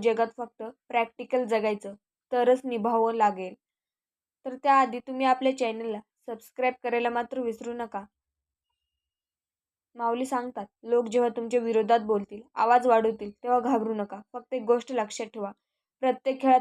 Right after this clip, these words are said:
प्रेक्षक आवाज करतात, खेळाडू नाही, कारण खेळाडूला फक्त जिंकायचंच असतं. दुःख हे कधीच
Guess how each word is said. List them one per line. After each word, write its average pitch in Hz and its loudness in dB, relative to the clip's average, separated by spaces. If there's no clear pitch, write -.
प्रेक्षक 254 0
आवाज 214 2
करतात, 196 -10
खेळाडू 240 4
नाही, 214 -4
कारण 262 0
खेळाडूला 240 2
फक्त 247 -6
जिंकायचंच 226 -2
असतं. 208 -10
दुःख 262 -4
हे 294 0
कधीच 269 0